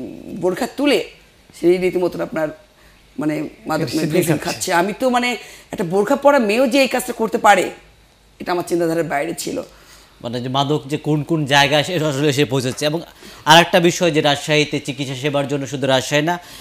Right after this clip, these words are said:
Speaker 3: আশেপাশে বিভিন্ন জেলা শহর থেকে মানুষরা উন্নত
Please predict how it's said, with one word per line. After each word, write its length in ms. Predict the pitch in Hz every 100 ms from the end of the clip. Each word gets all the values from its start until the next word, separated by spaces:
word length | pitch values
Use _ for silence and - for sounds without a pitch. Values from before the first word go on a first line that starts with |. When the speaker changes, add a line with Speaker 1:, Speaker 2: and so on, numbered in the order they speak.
| -
Speaker 3:
আশেপাশে 440 | 143 151 180 185 185
বিভিন্ন 320 | 160 156 156
জেলা 220 | 143 147
শহর 240 | 151 156 151
থেকে 160 | 156 143
মানুষরা 340 | 135 127 143
উন্নত 200 | 131 131